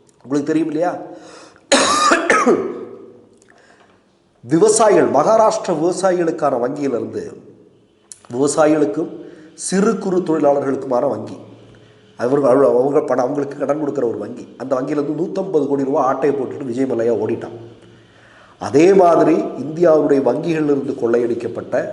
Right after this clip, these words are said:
இந்தியாவுடைய பொதுத்துறை நிறுவனங்களிலிருந்து கொள்ளையடிக்கப்பட்ட பல லட்சம்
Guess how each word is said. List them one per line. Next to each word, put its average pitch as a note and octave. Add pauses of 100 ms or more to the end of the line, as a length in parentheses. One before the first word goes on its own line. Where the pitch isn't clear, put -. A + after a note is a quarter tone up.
(540)
இந்தியாவுடைய E3+
பொதுத்துறை F#3
நிறுவனங்களிலிருந்து C#3
கொள்ளையடிக்கப்பட்ட C3 (800)
பல A#2+
லட்சம் F3